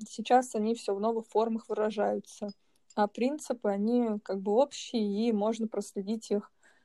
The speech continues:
вообще в разное время. Ну и вообще сам кейс, э, история интересно написана с примерами, где всё наглядно, м,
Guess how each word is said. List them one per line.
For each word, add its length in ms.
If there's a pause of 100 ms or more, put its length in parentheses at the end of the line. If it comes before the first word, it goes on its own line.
(180)
вообще 420
в 80
разное 380
время. 480 (720)
Ну 100
и 40
вообще 320
сам 240
кейс, 400
э, 260
история 580
интересно 640
написана 600
с 480
примерами, 680
где 200
всё 200
наглядно, 680 (520)
м, 340